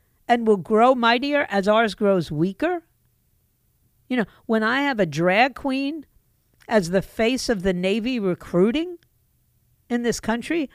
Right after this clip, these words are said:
uh, am I, are you really anticipating that we're gonna have a mightier Navy than China? You know, when I,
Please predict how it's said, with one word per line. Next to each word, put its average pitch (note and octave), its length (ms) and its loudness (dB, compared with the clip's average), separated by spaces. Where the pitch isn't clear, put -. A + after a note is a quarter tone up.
uh, F#3 180 -6
am G#3 180 0
I, G#3+ 140 0
are F#3 100 2
you B3+ 200 0
really B3 480 -2
anticipating A#3 720 -4
that G3+ 120 -6
we're G#3 80 -4
gonna G#3+ 180 -4
have G#3 200 -2
a G3 40 0
mightier G3+ 460 -2
Navy F#3+ 400 -2
than F#3 260 -4
China? G3+ 360 -6
You A#3+ 100 0
know, G#3+ 100 2
when A#3 160 2
I, A#3+ 180 0